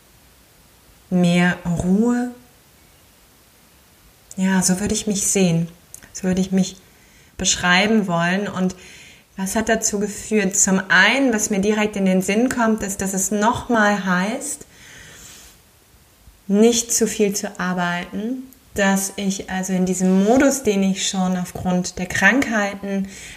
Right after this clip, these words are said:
angegangen bin, weiter fortführe,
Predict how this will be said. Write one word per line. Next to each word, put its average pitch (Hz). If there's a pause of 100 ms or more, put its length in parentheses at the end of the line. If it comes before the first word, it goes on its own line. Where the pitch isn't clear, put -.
angegangen 208
bin, 202 (840)
weiter 202
fortführe, 220